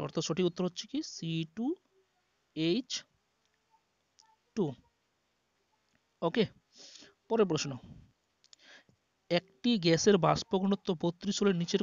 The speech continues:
কোন গ্যাসের আণবিক ওজন, কোনটি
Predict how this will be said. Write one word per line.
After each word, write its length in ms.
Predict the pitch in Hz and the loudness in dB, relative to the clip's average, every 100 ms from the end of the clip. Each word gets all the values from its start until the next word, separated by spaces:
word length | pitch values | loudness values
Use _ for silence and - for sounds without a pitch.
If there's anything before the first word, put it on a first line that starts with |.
| - | 2
কোন 140 | 185 180 | 0 2
গ্যাসের 360 | 185 - 208 240 - _ - _ _ - | 0 2 2 0 -2 _ -20 _ _ -4
আণবিক 320 | 175 196 254 - _ - - | 0 2 2 -2 _ -12 2
ওজন, 240 | 160 180 143 127 - - _ _ _ _ _ _ _ _ _ _ _ _ _ _ _ _ _ | 6 6 4 0 -16 -20 _ _ _ _ _ _ _ _ _ _ _ _ _ _ _ _ _
কোনটি 360 | 180 185 180 | -4 -4 -4